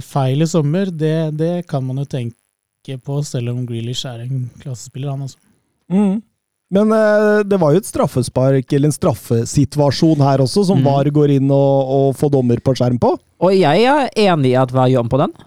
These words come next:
Speaker 3: Eh, jeg tenker at, eh, det som skjer der, er at Che Adams prøver å sklitakle ballen, og faller, og så står Walker tilfeldigvis oppi det hele. Jeg sy-,
Speaker 2: Mhm.
Speaker 3: altså, jeg synes ikke det er frispark til Walker heller, men Che Adams, han legger seg jo inn i sklitaklingen før Walker i det hele tatt anner ham.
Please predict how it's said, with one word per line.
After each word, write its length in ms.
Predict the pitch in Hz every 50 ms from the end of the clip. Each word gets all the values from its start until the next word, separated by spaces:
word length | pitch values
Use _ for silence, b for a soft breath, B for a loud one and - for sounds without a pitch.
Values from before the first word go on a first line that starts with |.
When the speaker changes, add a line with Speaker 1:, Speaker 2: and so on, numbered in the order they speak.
| B - -
Speaker 3:
Eh, 380 | - 170 170 165 170 165 165 165 160 160
jeg 180 | 165 180 190
tenker 360 | - 214 196 170 - 143 123 151
at, 140 | - - _ -
eh, 180 | 165 156 151 151
det 140 | 143 151 139
som 100 | - 156 -
skjer 160 | - 135 123
der, 160 | 151 196 277
er 200 | 302 190 180 175
at 120 | 175 - -
Che 180 | - 190 180 147
Adams 420 | 185 165 139 165 226 - - -
prøver 420 | - - - 202 196 180 156 160
å 120 | - 160 -
sklitakle 680 | - - - 170 190 196 - - 123 117 - - 127
ballen, 240 | 117 131 165 - 392 - - - _ _ _ _ _ _ _ _
og 100 | 185 165
faller, 380 | - 226 214 143 127 170 233 302
og 60 | 196 170
så 80 | - 180
står 280 | - - - 180 170 147
Walker 260 | 156 170 165 - 151 -
tilfeldigvis 520 | - 147 - - 170 147 131 135 123 117
oppi 180 | 120 - 143 143
det 120 | 131 117
hele. 180 | 107 101 107 113 - _ _ _ _ -
Jeg 140 | 175 180 175
sy-, 100 | 170 175
Speaker 2:
Mhm. 60 | 180
Speaker 3:
altså, 120 | 180 170 196
jeg 80 | 185
synes 140 | - 208 180
ikke 120 | 190 202 220
det 60 | 202 -
er 60 | - -
frispark 380 | 165 139 - - - 175 - -
til 120 | 175 160
Walker 260 | 151 165 165 - 190
heller, 260 | 214 240 180 175 277
men 160 | 302 208 214 214 B B B B B B B B B B
Che 100 | - -
Adams, 380 | - 254 202 156 185 240 - -
han 160 | 226 208 208
legger 280 | 196 214 196 180 147 135
seg 200 | - - 151 156
jo 140 | 180 202 - - _ -
inn 260 | 147 143 160 175 180 180 -
i 60 | 185 175
sklitaklingen 720 | - - 202 185 - - 117 - - 135 143 165 180 196
før 280 | 190 - - 147 151 147
Walker 260 | 139 151 147 143 - 135
i 100 | 160 151
det 100 | 165 170
hele 200 | 185 160 120 113
tatt 140 | 127 127 -
anner 180 | 143 147 143
ham. 140 | 127 175 262